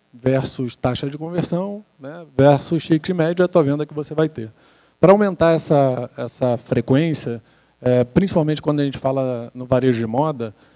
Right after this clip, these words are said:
É, a gente não vende roupa, a gente vende desejo. E vender desejo, é, você precisa trabalhar esse conteúdo. Normalmente, é, quem mais eu me aproximo,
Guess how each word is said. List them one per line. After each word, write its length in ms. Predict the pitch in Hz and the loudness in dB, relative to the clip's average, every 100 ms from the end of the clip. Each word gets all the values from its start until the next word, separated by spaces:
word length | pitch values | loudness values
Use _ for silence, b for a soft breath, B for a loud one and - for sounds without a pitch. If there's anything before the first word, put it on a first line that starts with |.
| b b - | b b -20
É, 280 | 127 131 - | -4 -2 0
a 100 | 131 | 0
gente 240 | 160 175 | 0 -2
não 100 | 180 | -2
vende 220 | 160 180 | 0 4
roupa, 360 | 170 120 120 107 | 6 8 6 0
a 40 | |
gente 240 | 110 127 - | -2 -4 -6
vende 240 | 135 143 | -10 -10
desejo. 560 | 143 143 101 110 101 101 _ _ | -12 -14 -14 -20 -20 -20 _ _
E 60 | 139 | 2
vender 320 | 139 156 165 | 2 2 0
desejo, 800 | 170 147 113 151 165 120 110 110 | 2 2 4 4 4 4 0 -2
é, 500 | - 123 123 123 123 - _ | -2 2 2 2 0 -6 _
você 300 | 127 147 151 | 0 2 4
precisa 840 | 156 151 139 - 165 156 165 160 151 - | 2 0 -2 -4 -6 -2 2 4 2 2
trabalhar 440 | 156 151 151 151 | 2 4 4 4
esse 120 | 147 | 2
conteúdo. 640 | - 147 135 139 113 107 110 b b b | 2 0 4 4 4 0 -8 b b b
Normalmente, 800 | 151 170 190 160 156 147 151 139 | 4 4 4 2 0 -4 -6 -6
é, 160 | 147 147 - | -10 -16 -6
quem 160 | 170 | -2
mais 280 | 170 175 180 | 2 2 4
eu 80 | 180 | 2
me 120 | 175 | 2
aproximo, 840 | 160 156 139 - - 156 156 127 | 2 2 0 0 -6 -6 -6 -8